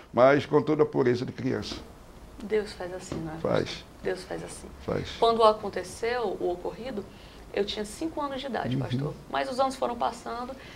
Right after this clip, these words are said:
Speaker 2: e a gente foi acompanhando a história.
Speaker 1: Uhum.
Speaker 2: E sempre o testemunho que nós ouvimos falar a respeito dela é que ela era uma santa.
Speaker 1: Uhum.
Speaker 2: Uma santa de Deus na terra. Então Deus preparou para um propósito.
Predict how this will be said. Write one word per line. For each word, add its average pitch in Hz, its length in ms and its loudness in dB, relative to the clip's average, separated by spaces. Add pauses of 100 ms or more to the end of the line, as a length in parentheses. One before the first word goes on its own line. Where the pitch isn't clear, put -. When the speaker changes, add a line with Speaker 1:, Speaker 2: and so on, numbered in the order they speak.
(140)
Speaker 2:
e 196 40 2
a 175 40 0
gente 175 200 -2
foi 185 180 4
acompanhando 196 680 -2
a 196 60 -2
história. - 380 -2
Speaker 1:
Uhum. 117 60 -2 (440)
Speaker 2:
E 247 60 -4
sempre 302 640 -4
o 277 60 -4
testemunho 233 580 0
que 240 140 -10
nós 214 480 -2
ouvimos 202 420 -2
falar 95 200 0
a - 20 0
respeito - 380 -6
dela 185 260 -2 (440)
é 190 80 2
que 185 140 -4
ela 190 160 4
era 190 120 2
uma 196 140 0
santa. 170 640 -8 (160)
Speaker 1:
Uhum. 117 340 2 (240)
Speaker 2:
Uma 185 160 -2
santa 214 360 -4
de 196 100 -12
Deus 185 220 -6
na 214 120 -8
terra. - 340 -10 (500)
Então 226 160 -4
Deus 233 200 2
preparou 208 380 4
para 208 180 0
um 208 60 -4
propósito. - 640 -6